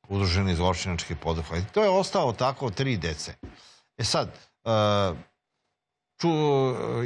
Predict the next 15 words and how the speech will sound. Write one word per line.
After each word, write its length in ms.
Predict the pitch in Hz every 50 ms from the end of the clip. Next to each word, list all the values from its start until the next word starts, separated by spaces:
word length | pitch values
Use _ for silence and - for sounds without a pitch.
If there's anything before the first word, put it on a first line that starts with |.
| 104 87
bile 320 | 82 107 156 180 180 156
su 160 | - - 120
razne 440 | 107 113 123 131 123 104 87 95 90
pretnje, 460 | 80 - 90 90 85 76 - 78 85
razni 360 | 95 117 127 127 117 107 101 104
ultimatumi. 720 | 95 90 - 98 87 82 73 69 - - 78 78 90 117
I 80 | 143 180
evo, 240 | 214 214 190 185
to 260 | 151 - - 170 175 139
se 140 | - 151 131
nastavlja 420 | 127 139 127 - - 143 131 123
do 180 | 113 107 117 107
dana 360 | 95 113 110 113 110 101 92
današnjeg. 480 | 82 - 76 71 67 65 - _ _ _ _ _ - _ _ _ _ _ _ 101
E, 220 | 104 101 95 85